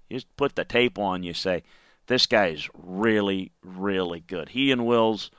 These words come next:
are the two most proficient guys that you say plug and play. I think Wirfs is in that category. It's Becton that has the most upside, but not quite as polished as those guys at this point.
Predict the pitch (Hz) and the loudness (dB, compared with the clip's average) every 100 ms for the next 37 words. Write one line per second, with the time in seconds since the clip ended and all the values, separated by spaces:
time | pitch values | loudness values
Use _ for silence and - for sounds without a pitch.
0 | _ _ _ _ 107 104 98 - - 135 | _ _ _ _ 2 2 0 -6 -2 0
1 | 127 113 110 107 - - 101 - - 139 | 0 0 0 0 -2 -4 -4 -2 0 2
2 | 139 - 113 113 110 107 104 101 - 101 | 2 0 0 4 6 6 6 2 -2 -2
3 | 92 95 95 101 90 104 117 120 113 101 | -2 -6 -4 -4 -6 2 2 4 0 -4
4 | 110 110 107 107 98 - - _ _ _ | 2 4 6 4 0 -6 -20 _ _ _
5 | _ 107 101 117 95 98 117 113 110 92 | _ -4 -2 -2 0 4 4 4 -2 -2
6 | 104 98 87 - 101 98 95 98 98 92 | 0 0 -2 0 0 0 0 0 0 -2
7 | 87 - - 123 - 110 87 85 _ - | -4 -4 2 2 2 -4 -4 -8 _ -20
8 | _ _ - 104 95 113 107 98 101 104 | _ _ 0 2 6 6 4 2 0 0
9 | 110 104 - 123 120 - 110 92 92 95 | 0 0 2 4 4 4 2 4 4 0
10 | 90 98 - 104 104 - - 107 101 - | -4 -8 -6 -4 -4 -6 -2 2 2 0
11 | 101 98 - 104 98 92 - 78 82 - | -4 -4 -2 2 4 2 -2 -8 -10 -8
12 | 80 80 - 73 67 67 - 65 - - | -8 -8 -10 -10 -10 -14 -12 -14 -14 -12
13 | 80 - | -12 -12